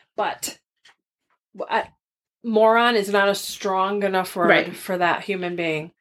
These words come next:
Speaker 2: Right.
Speaker 1: And why? Can he just shut up? Can he just,
Speaker 2: No.
Speaker 1: like, sit down and do, and
Speaker 2: But
Speaker 1: just
Speaker 2: no,
Speaker 1: try
Speaker 2: because
Speaker 1: to do
Speaker 2: then
Speaker 1: his job and shut
Speaker 2: so
Speaker 1: up?
Speaker 2: today, speaking of that too,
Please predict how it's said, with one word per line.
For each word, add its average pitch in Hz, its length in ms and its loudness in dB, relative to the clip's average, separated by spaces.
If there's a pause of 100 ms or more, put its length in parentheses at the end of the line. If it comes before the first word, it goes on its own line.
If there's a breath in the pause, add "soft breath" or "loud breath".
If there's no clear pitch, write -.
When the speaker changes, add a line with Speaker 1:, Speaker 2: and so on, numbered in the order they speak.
Speaker 2:
Right. - 360 0
Speaker 1:
And 202 180 2
why? 170 400 2
Can 220 160 2
he 226 100 4
just 294 240 0
shut 254 280 0
up? 190 240 -4
Can 226 140 0
he 233 80 0
just, 233 180 6
Speaker 2:
No. 294 60 4
Speaker 1:
like, 330 180 2 (240 loud breath)
sit 254 300 0
down 254 220 -2
and 226 100 0
do, 214 160 -6
and 220 140 -2
Speaker 2:
But 269 100 6
Speaker 1:
just 240 100 2
Speaker 2:
no, 320 220 4
Speaker 1:
try 320 100 0
Speaker 2:
because 254 200 2
Speaker 1:
to 214 60 0
do 214 60 0
Speaker 2:
then 240 220 4
Speaker 1:
his 233 140 -4
job 175 320 -10
and 180 120 -16
shut - 100 0
Speaker 2:
so 262 120 4
Speaker 1:
up? - 240 -14
Speaker 2:
today, 254 360 0
speaking 233 320 -4
of 220 120 -2
that 185 260 0
too, 220 440 0